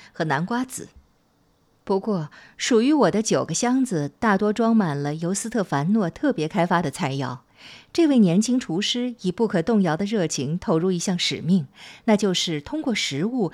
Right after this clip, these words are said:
改善人们的健康。我对他解释，在欧洲航天局，每次太空任务都有一小笔预算是用来开发奖励食品，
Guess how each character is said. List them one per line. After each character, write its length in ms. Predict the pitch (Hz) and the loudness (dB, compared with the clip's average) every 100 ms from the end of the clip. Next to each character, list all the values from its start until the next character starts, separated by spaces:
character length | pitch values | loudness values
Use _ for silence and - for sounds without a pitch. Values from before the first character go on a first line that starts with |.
| - - | -6 -2
改 180 | 160 | 0
善 180 | 139 165 | 0 0
人 180 | 143 143 | 0 -2
们 100 | 156 | -2
的 80 | 160 | -4
健 220 | 185 135 | -4 -6
康。 300 | 143 175 180 _ _ - - - | -6 -8 -10 _ _ -20 -20 -4
我 120 | 214 202 | 2 4
对 160 | 233 | 4
他 120 | 233 | 2
解 260 | 220 170 104 | 0 -2 -2
释， 280 | - 185 151 - - | -2 -4 -6 -10 -8
在 120 | 208 - | -2 0
欧 180 | 196 | 2
洲 160 | 202 208 | 2 0
航 180 | 185 165 | -2 0
天 220 | 190 196 | 2 2
局， 300 | 165 143 165 - - | 0 -4 -6 -10 0
每 160 | 214 180 | 2 2
次 140 | 262 | -2
太 220 | 262 277 | -4 -2
空 160 | 233 254 | 2 2
任 200 | 262 196 | 2 0
务 160 | 160 | 0
都 300 | 156 - 302 | -2 0 0
有 100 | 269 | 0
一 120 | 190 240 | 0 -2
小 200 | 160 202 | -2 -2
笔 240 | 143 180 | -2 -2
预 80 | 190 | -2
算 300 | - 202 160 - | -2 -4 -4 -10
是 180 | - 277 | -6 -2
用 160 | 285 214 | 2 2
来 140 | 185 | 2
开 180 | - 262 | -2 -4
发 160 | 277 277 | -4 -2
奖 240 | 165 - | -2 -2
励 100 | 175 | -2
食 220 | - 143 | -2 -4
品， 260 | 196 143 | -6 -10